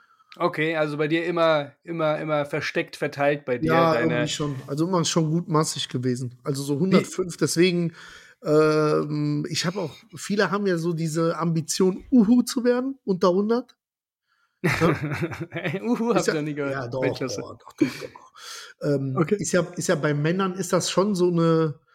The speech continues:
Speaker 2: so eine Gewichtsgrenze, ne? Also wenn du
Speaker 1: Naja,
Speaker 2: natürlich eine,
Speaker 1: dreistellig,
Speaker 2: eine,
Speaker 1: ja.
Speaker 2: eine, eine
Speaker 1: Ja.
Speaker 2: gewisse Größe hast, ne? Aber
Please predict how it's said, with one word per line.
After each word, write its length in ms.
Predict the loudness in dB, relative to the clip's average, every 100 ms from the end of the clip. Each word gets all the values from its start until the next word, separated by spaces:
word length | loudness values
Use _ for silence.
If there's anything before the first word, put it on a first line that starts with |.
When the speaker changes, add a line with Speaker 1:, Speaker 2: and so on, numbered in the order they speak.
| _
Speaker 2:
so 140 | -4 2
eine 100 | 4
Gewichtsgrenze, 840 | 4 2 0 -4 -4 -4 -4 -4
ne? 180 | -2 -2
Also 200 | -2 -2
wenn 120 | 0
du 60 | 4
Speaker 1:
Naja, 100 | 4
Speaker 2:
natürlich 360 | 2 0 2 4
eine, 80 |
Speaker 1:
dreistellig, 440 | 2 2 2 4 4
Speaker 2:
eine, 220 | 2 0
Speaker 1:
ja. 400 | 0 4 4 4
Speaker 2:
eine, 240 | 4 2 0
eine 140 | -2
Speaker 1:
Ja. 60 | 0
Speaker 2:
gewisse 420 | 0 0 0 -4
Größe 520 | -2 0 0 0 -4
hast, 260 | -4 -6 -2
ne? 240 | -2 -2
Aber 400 | -2 0 2 2